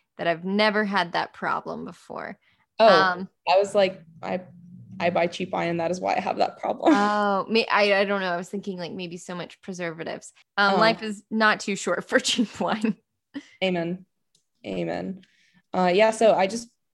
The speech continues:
Speaker 2: brew V sixty pour overs, but
Speaker 1: Yes.
Speaker 2: on occasion when, uh,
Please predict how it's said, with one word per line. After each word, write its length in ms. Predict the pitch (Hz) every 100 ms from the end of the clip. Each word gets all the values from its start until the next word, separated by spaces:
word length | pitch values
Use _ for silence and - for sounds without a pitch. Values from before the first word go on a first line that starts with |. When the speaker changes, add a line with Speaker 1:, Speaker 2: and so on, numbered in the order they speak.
| -
Speaker 2:
brew 280 | - 196 185
V 120 | 196
sixty 340 | - 233 -
pour 220 | 190 190
overs, 260 | 196 240 247
but 240 | 196 190
Speaker 1:
Yes. 80 | 190
Speaker 2:
on 80 | 180
occasion 540 | 185 180 175 196 233
when, 260 | 214 175 170 _ -
uh, 320 | 175 170